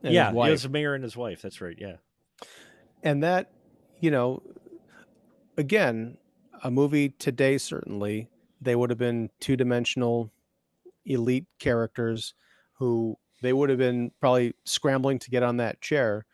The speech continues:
Speaker 1: But in this movie, they seem to be decent people who've got a life outside of this, and they've got a daughter that they really care about. And they're thinking about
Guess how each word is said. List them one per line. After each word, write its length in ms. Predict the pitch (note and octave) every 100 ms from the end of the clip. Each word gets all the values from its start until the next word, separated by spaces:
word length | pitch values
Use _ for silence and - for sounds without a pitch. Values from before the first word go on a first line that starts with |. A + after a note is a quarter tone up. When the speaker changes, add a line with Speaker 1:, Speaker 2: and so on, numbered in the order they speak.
| _ _ _ -
Speaker 1:
But 120 | B2+
in 80 | A#2+
this 240 | C#3 -
movie, 480 | C3 A#2 A#2+ A#2 G#2 _ _ _ _ _ _ _ _
they 180 | - A2
seem 260 | - A2+ A2+
to 120 | G#2
be 320 | A2 G#2+ G2+ A#2+ B2+ -
decent 360 | A2+ - G#2
people 380 | - A2 A2+ A2+
who've 220 | A2 A2
got 260 | A2 A2 G#2+ -
a 60 |
life 340 | A2 A#2 B2 B2
outside 400 | A#2+ - C3 A2+
of 120 | G#2
this, 240 | A2 -
and 100 | A#2
they've 140 | A2+ G#2
got 200 | A#2 -
a 60 | G#2+
daughter 420 | A#2+ A#2 A#2 A#2
that 140 | A2+ -
they 120 | A2+
really 240 | A2+ A#2
care 240 | - A#2+ A#2
about. 260 | A#2 A#2 - -
And 100 | C3
they're 80 | B2
thinking 460 | - F#3 F#3 G3 D3
about 360 | B2+ B2+ A#2+